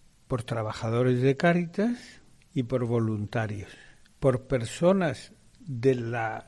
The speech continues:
servicios generales, que es, y por personas de las Cáritas parroquiales, con la coordinación de María y la presidencia, por decirlo de algún modo, del párroco de Nuestra Señora del Rosario de Santomera,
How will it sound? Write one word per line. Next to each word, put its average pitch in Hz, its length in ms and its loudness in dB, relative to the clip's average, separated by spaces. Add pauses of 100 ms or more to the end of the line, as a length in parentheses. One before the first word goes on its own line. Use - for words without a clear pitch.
servicios 123 640 -2
generales, 180 1000 2
que - 140 -8
es, - 160 -12 (460)
y 170 100 0
por 117 240 -2
personas 127 580 -2
de 170 120 4
las 143 240 0
Cáritas 127 560 -2
parroquiales, 120 1040 -2 (420)
con 127 340 2
la 123 200 -2
coordinación 120 1000 0
de 127 120 2
María 170 720 0 (420)
y 131 140 -4
la 110 260 -10
presidencia, 120 720 -4
por 117 200 -4
decirlo 120 400 -2
de 127 60 4
algún 131 360 0
modo, 147 400 4 (360)
del 117 220 -2
párroco 131 500 0
de 135 60 2
Nuestra 123 320 -4
Señora 123 520 -2
del 127 240 0
Rosario 131 420 2
de 131 80 4
Santomera, 147 880 2